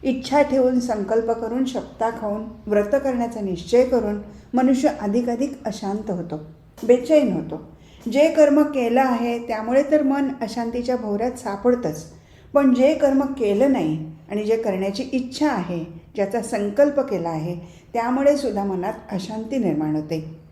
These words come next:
या दोन्ही प्रकारच्या अशांतीतून मुक्ती मिळवण्याचा रस्ता म्हणजे जगाप्रती उदासीन होऊन आत्मज्ञानात रमणं होय. सूत्र दोन, "कस्यापि तात धनस्य लोकचेष्टावलोकनात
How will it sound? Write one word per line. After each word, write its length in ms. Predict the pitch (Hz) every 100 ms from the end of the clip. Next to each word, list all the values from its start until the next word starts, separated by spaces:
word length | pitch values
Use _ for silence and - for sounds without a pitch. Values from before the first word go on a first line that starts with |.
| - - -
या 160 | 285
दोन्ही 420 | 277 254 233 302
प्रकारच्या 480 | 320 302 294 277 302
अशांतीतून 920 | - 240 240 247 247 247 247 254 269
मुक्ती 360 | 247 - - 254
मिळवण्याचा 580 | 247 208 202 202 202 240
रस्ता 640 | 180 - 277 208 170 - - -
म्हणजे 280 | - 254 294
जगाप्रती 800 | 247 202 202 226 247 233 285 - 214
उदासीन 480 | 208 226 240 269
होऊन 300 | 262 240 180 180 - -
आत्मज्ञानात 800 | 202 202 247 247 208 170 202 254
रमणं 300 | 202 170 170
होय. 220 | 160 156 156 160 - - - - -
सूत्र 400 | - 226 - 196
दोन, 380 | 180 185 233 254 - - - -
"कस्यापि 640 | 247 240 - 262 277 285 311
तात 400 | 233 214 - 262
धनस्य 640 | 220 175 180 208 - 175 165 - - - - 220
लोकचेष्टावलोकनात 1600 | 233 233 240 285 233 190 190 - 226 240 262 185 - 160 165